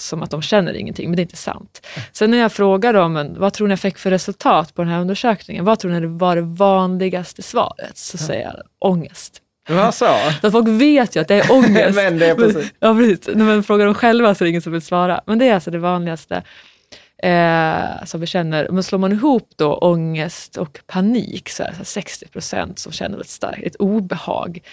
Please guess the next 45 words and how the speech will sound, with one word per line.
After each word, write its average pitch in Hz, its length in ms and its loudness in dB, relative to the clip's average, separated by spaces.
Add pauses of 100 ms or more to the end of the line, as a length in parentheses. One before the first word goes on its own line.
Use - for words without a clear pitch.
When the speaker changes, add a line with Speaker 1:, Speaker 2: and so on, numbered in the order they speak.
(480)
Speaker 1:
Eh, 175 140 0
det 160 140 -4
första 165 320 -4
de 165 80 -4
känner 160 280 -2
när - 80 -8
de 165 60 -8
tänker 156 300 -4
Speaker 2:
Ja. - 60 -12
Speaker 1:
på 160 200 -4 (300)
privatekonomi. 170 760 -4
Och 170 40 -4
det 185 80 2
är 202 40 2
jätteintressant 190 840 0
då, 160 140 2 (760)
eh, 196 140 2
när 185 120 2
man 185 100 2
behöver 175 180 2
få 330 300 4
folk - 480 -2 (640)
att - 140 -16
prata 233 640 2
och 196 120 0
just 185 200 -2
tänka 208 280 0
på 302 100 4
sin 156 180 -4
privata - 360 -4
ekonomi, 160 440 -8
och 165 60 -8
så - 100 -14
kommer 214 240 0
Speaker 2:
Ja. 190 60 2
Speaker 1:
det 175 60 -2
en 170 140 -4
ångestreaktion 180 1040 -2
mot 143 140 -10
det. - 60 -8
Speaker 2:
Ja. - 140 -4
Speaker 1:
Hur 175 160 -2
ska 196 160 -6
man 185 200 -2
då, 233 220 2